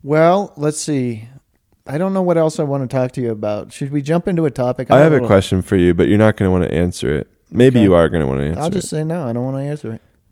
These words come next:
Speaker 2: Aren't you training for something big right now?
Speaker 1: I don't wanna answer it.
Speaker 2: All right. <laughs> Okay.
Speaker 1: I'm gonna do a triathlon later this month.
Speaker 2: Oh, you are?
Speaker 1: Yeah.
Speaker 2: So you
Speaker 1: Swi-,
Speaker 2: did
Speaker 1: swim, bike, run.
Speaker 2: You did answer it.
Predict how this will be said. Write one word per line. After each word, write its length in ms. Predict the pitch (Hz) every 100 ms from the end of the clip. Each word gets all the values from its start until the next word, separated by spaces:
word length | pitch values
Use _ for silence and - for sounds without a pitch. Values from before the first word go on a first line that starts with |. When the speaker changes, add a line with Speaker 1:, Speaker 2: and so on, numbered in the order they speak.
| _ -
Speaker 2:
Aren't 200 | 123 135
you 60 | 190
training 420 | - 104 113 117
for 120 | 104
something 340 | 113 104 104
big 220 | 85 98 110
right 200 | 107 73
now? 240 | 107 107 - _ _ _ _ _ _ -
Speaker 1:
I 100 | 196
don't 100 | 208
wanna 140 | 185 185
answer 280 | 202 135
it. 180 | 107 123
Speaker 2:
All 60 | 143
right. 460 | 123 101 95 - -
<laughs> 40 |
Okay. 500 | - - - - - - -
Speaker 1:
I'm 100 | 165
gonna 160 | 196 196
do 140 | 175
a 40 | 160
triathlon 680 | - 139 131 135 123 110 110 _ _ -
later 260 | 131 131
this 200 | 123 113
month. 260 | 113 101 - _ _ _ _ -
Speaker 2:
Oh, 80 | 131
you 160 | 143
are? 320 | 156 139 95 101
Speaker 1:
Yeah. 280 | - 135 117 113 _
Speaker 2:
So 160 | - 139
you 80 |
Speaker 1:
Swi-, 40 | 170 147
Speaker 2:
did 180 | 104 -
Speaker 1:
swim, 340 | - 180 202
bike, 260 | 170 147 156
run. 360 | 127 117 82 131 _
Speaker 2:
You 140 | - 117
did 160 | 151
answer 420 | 135 87 92 71
it. 120 | 80